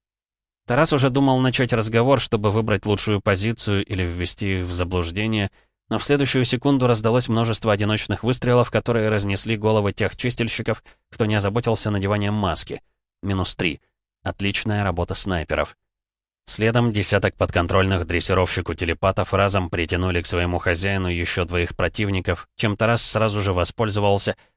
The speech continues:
ловко обнажив два клинка и обезглавив обоих. Дальше все тоже шло как по маслу. Танки прикрывали бывшего чистильщика, лекари использовали вспышки, чтобы ослепить врагов,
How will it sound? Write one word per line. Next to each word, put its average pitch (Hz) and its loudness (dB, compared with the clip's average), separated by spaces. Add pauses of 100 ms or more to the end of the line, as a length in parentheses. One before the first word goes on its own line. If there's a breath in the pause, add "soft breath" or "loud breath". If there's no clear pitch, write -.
ловко 110 2
обнажив 95 0
два 90 2
клинка 85 -2
и 85 0
обезглавив 82 -2
обоих. 85 -2 (520)
Дальше 139 0
все 113 2
тоже 120 0
шло 101 0
как - -8
по 98 2
маслу. - -2 (480)
Танки 110 0
прикрывали 92 2
бывшего 87 0
чистильщика, 95 -4 (300)
лекари 101 2
использовали 87 0
вспышки, - -4
чтобы 80 -2
ослепить 85 -2
врагов, 82 -2